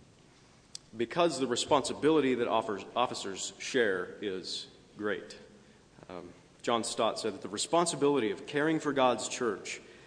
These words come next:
is calculated to daunt the best and most gifted Christians. So,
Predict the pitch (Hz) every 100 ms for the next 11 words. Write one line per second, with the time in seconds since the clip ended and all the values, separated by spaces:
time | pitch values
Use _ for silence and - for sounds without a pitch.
0 | - - - - - _ - - 123 -
1 | 185 190 190 139 127 123 117 95 131 135
2 | 156 - - 107 95 120 139 - - 98
3 | 101 117 123 - 120 110 110 90 107 -
4 | - - - - - - - - - -
5 | - - - - - - - - - -
6 | - - - - - - - - - -
7 | - - 95